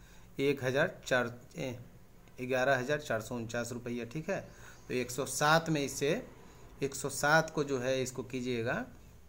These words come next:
तो ये इतना इसका गुना, एक सौ सात गुने एक सौ सात कीजिएगा तो इतना आ जाएगा, ठीक है। तो हम क्या करेंगे, एक सौ सात लिख के इस नीचे सौ लिखेंगे और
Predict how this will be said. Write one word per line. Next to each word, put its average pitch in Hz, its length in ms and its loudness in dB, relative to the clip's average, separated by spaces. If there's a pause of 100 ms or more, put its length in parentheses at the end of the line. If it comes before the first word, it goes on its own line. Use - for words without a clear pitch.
तो 117 360 -4 (140)
ये 135 120 0
इतना 143 440 4
इसका 135 320 2 (240)
गुना, 131 280 2
एक 127 160 -4
सौ 143 100 -6
सात 127 320 -2
गुने 135 180 -2
एक 123 100 -4
सौ 123 100 -6
सात 117 300 -4
कीजिएगा 127 260 -4
तो 131 100 -6
इतना 113 260 -4
आ 104 100 -4
जाएगा, 98 260 -8
ठीक 160 280 -8
है। 254 120 -4 (500)
तो 117 40 -6
हम 123 180 -4
क्या 139 160 2
करेंगे, 143 320 0
एक 127 100 -4
सौ 131 120 -4
सात 127 320 -4
लिख 131 160 -6
के 165 100 -8
इस 123 260 -4
नीचे 123 200 -6
सौ 131 200 -4
लिखेंगे 135 300 -6
और 104 80 -2